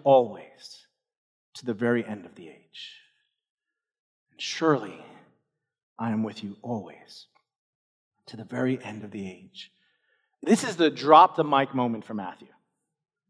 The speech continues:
This is, he's written all this stuff. He's written the story of Jesus. He's written the gospel. And he gets to his very last line of his account. He gets to his very last line of the gospel. And this is what he wants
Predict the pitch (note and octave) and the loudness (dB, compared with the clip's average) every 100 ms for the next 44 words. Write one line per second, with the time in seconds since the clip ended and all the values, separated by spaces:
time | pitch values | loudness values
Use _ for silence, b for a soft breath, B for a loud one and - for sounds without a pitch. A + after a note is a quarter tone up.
0 | _ _ _ _ b b b b A#3+ B3 | _ _ _ _ b b b b 6 8
1 | A#3 F#3+ - b b b b - B3 G#3 | 8 6 2 b b b b 2 6 6
2 | A#3 B3 A3+ A#3+ A#3 C4 B3 B3+ B3+ B3+ | 10 10 8 10 12 12 12 8 8 8
3 | G#3 E3+ B3 A#3 - B3+ B3 A3 B3 A#3+ | 8 4 4 4 4 8 8 8 2 2
4 | B3 F3+ G3+ B3 G#3 G#3 G#3 A3 A#3+ A#3+ | 0 2 4 6 4 10 10 10 6 -2
5 | A#3 - _ _ _ _ _ - A3 C4 | -2 -6 _ _ _ _ _ 4 8 8
6 | A#3+ - G3 G#3+ E3+ G#3 C4 E4 D#4 C#4 | 6 6 4 4 6 12 12 12 10 6
7 | B3 A#3+ G#3 A3 G#3+ G#3 F#3+ F3+ F3+ E3+ | 6 6 4 8 10 8 4 0 -2 4
8 | F3 D3 D#3+ G#3 A3+ F3+ C4+ C4+ D4 C4+ | 6 6 2 0 2 2 4 6 8 10
9 | A#3 A3 G#3+ G#3 G3 F3+ D#3+ C3+ - - | 10 8 6 4 4 -2 -6 -8 -12 -20
10 | _ _ _ _ _ _ _ _ _ _ | _ _ _ _ _ _ _ _ _ _
11 | _ _ _ _ _ _ _ _ _ _ | _ _ _ _ _ _ _ _ _ _
12 | _ _ _ _ _ _ _ _ _ _ | _ _ _ _ _ _ _ _ _ _
13 | _ _ _ _ _ F3+ A#3 E4 E4 C4+ | _ _ _ _ _ 4 8 8 8 10
14 | D4+ C4 C4 G3+ B3 C4+ G3 - - | 10 12 8 8 8 10 8 4 -14